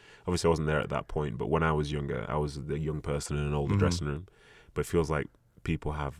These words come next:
Speaker 1: many years ahead of them now, so as a consequence,
Speaker 2: Yeah.
Speaker 1: that's how they behave, and that's how they view that environment.
Speaker 2: Mm-hmm.
Speaker 1: You know, that concept of more to come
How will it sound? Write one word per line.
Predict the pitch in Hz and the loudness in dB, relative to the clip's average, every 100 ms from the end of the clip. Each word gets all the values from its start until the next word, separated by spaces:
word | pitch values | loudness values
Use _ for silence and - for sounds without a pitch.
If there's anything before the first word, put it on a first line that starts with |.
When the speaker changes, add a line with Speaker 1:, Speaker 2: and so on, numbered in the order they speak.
| - | -6
Speaker 1:
many | 76 78 78 | 0 2 2
years | 69 73 78 73 | 0 0 0 0
ahead | 76 73 73 | -2 -2 -2
of | |
them | 73 | -2
now, | 73 73 73 | -2 -4 -2
so | 80 | -2
as | 73 | -2
a | |
consequence, | - 78 76 95 95 | -2 -4 0 4 6
Speaker 2:
Yeah. | 87 | 6
Speaker 1:
that's | 78 - | 4 0
how | 76 76 | -2 -2
they | 73 | -2
behave, | 73 73 71 71 | -4 -4 -4 -6
and | 76 | -8
that's | 65 | -6
how | 76 76 | -4 -4
they | 76 | -4
view | 73 78 78 | -6 -6 -4
that | 78 69 | -4 -6
environment. | 76 73 76 82 82 - | -4 -2 -2 -4 -6 -2
Speaker 2:
Mm-hmm. | 98 95 87 | 0 2 0
Speaker 1:
You | 82 | 0
know, | 78 71 | -2 -2
that | 80 - | -4 -2
concept | - 80 - - | 0 -2 -2 -6
of | 76 | -4
more | 71 78 73 | 0 2 2
to | 71 65 | 0 -2
come | 73 73 | -2 -2